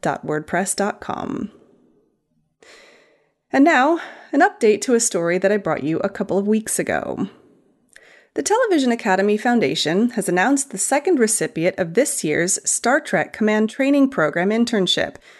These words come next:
Kevin Ung of Milpitas, California. Earlier this month, I brought you the news of the first recipient, Faith Young. Ung will join her on the program now, and together, they are the Command Training Program's inaugural class.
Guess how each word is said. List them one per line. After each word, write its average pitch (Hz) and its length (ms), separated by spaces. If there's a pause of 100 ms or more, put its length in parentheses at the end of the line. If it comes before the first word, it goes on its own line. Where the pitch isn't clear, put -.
(220)
Kevin 160 260
Ung 247 400 (100)
of 254 180
Milpitas, 294 540
California. 165 840 (720)
Earlier 320 320
this 277 200
month, 277 280
I 302 80
brought 240 260
you 226 100
the 214 120
news 220 320
of 214 100
the 202 160
first 277 480
recipient, 202 760
Faith - 380
Young. 208 560 (520)
Ung 180 220
will 185 120
join 180 260
her 277 260
on 262 80
the 208 100
program 175 480
now, 170 280
and 226 120
together, 233 680 (160)
they 185 120
are 180 80
the 175 100
Command 185 380
Training 277 380
Program's 165 640
inaugural 165 560
class. - 640